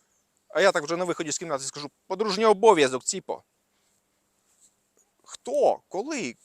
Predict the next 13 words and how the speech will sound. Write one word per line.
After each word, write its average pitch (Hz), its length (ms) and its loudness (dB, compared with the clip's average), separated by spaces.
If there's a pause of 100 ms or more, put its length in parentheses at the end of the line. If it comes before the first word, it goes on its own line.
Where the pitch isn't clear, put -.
(340)
Як? 185 420 -6 (300)
Я 139 80 -12
не 170 100 -10
знаю, 156 200 -4 (760)
пригнали 214 560 2
машину 214 400 -6
на 160 140 -2
ремонт, 151 320 -2
я 170 80 2
до 175 100 -6
неї 185 180 -4
підійшов, 180 540 -6 (800)
зробив. 160 560 -6